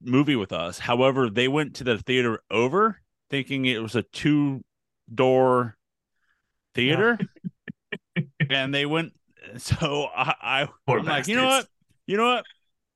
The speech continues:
Speaker 1: You guys can do it on your own. You guys can figure this one out." Hopefully that you'll be an hour in the movie and your seats might be taken. So, uh,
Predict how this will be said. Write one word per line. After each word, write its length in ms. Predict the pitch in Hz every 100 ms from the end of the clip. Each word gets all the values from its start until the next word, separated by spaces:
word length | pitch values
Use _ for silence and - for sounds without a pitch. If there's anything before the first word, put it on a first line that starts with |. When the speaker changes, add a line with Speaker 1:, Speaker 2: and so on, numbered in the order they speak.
| _ _ _ _ _ _ _ _
Speaker 1:
You 180 | 165 180
guys 240 | 175 156 -
can 100 | 139
do 120 | 135
it 60 | 123
on 120 | 113
your 180 | 113 107
own. 220 | 95 104
You 120 | 151
guys 220 | 175 147
can 120 | 127
figure 260 | 110 123 110
this 220 | 110 110
one 160 | 120 110
out." 180 | 110 101
Hopefully 340 | 127 - 139
that 240 | 131 120 95
you'll 200 | 117 120
be 140 | 123
an 100 | 113 -
hour 360 | 117 131 131
in 180 | 135 127
the 80 | 113
movie 440 | 123 139 113 110
and 180 | 107 104
your 140 | 113 120
seats 340 | - 127 -
might 220 | 117 113
be 120 | 113 107
taken. 500 | 123 101 120 123 117
So, 340 | 120 110 107
uh, 240 | 107 107